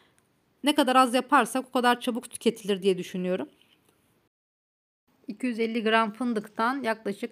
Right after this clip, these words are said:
e, yarımdan biraz fazla olacak şekilde kavanozum dolmadı bile. Bugünlük benden bu kadar.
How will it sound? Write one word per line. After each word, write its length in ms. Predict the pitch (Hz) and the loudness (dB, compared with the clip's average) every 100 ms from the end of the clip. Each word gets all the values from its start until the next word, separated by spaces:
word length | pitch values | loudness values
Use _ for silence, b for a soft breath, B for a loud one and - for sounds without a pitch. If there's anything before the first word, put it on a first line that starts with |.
| _ - | _ -10
e, 80 | 185 | -6
yarımdan 800 | 185 190 220 214 202 202 220 214 | -6 -4 -2 -2 -2 -2 -2 0
biraz 340 | 214 214 214 | 0 0 -2
fazla 440 | - 202 185 196 180 - _ - | 0 0 2 0 0 -6 _ -4
olacak 320 | 202 190 196 | -2 0 -4
şekilde 580 | - 185 - 170 185 247 b b _ - | -6 -10 -8 -6 -6 -6 b b _ -4
kavanozum 500 | 220 185 180 220 220 | -2 -2 -2 -2 2
dolmadı 500 | 208 208 180 165 156 | 4 4 -2 -6 -8
bile. 260 | 175 302 - _ _ _ _ _ _ _ _ _ _ _ _ _ _ _ _ _ _ _ _ _ _ _ _ _ _ - | -8 -8 -12 _ _ _ _ _ _ _ _ _ _ _ _ _ _ _ _ _ _ _ _ _ _ _ _ _ _ -8
Bugünlük 460 | 220 233 240 220 | -6 -4 -4 -2
benden 420 | 240 233 240 240 233 | 0 2 2 0 -2
bu 80 | |
kadar. 480 | - 202 208 311 - | -6 -2 -2 -2 -10